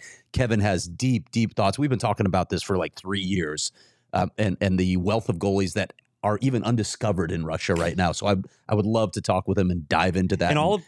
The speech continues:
Speaker 2: of the metrics you talk about, Craig, and, and that N H L goalies are rated on,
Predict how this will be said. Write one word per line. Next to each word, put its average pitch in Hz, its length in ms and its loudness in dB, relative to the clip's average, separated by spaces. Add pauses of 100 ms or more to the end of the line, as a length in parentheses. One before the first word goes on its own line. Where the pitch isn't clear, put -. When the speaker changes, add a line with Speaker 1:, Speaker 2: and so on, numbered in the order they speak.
(120)
Speaker 2:
of - 180 -16
the 143 60 0
metrics 147 360 0
you 151 60 2
talk 139 180 0
about, 147 160 2
Craig, 151 260 0 (220)
and, 131 400 4
and 110 140 -2
that 117 140 0 (480)
N 135 140 2
H 135 140 0
L 131 80 2
goalies 120 300 0
are 123 80 0
rated 110 320 0
on, 143 260 0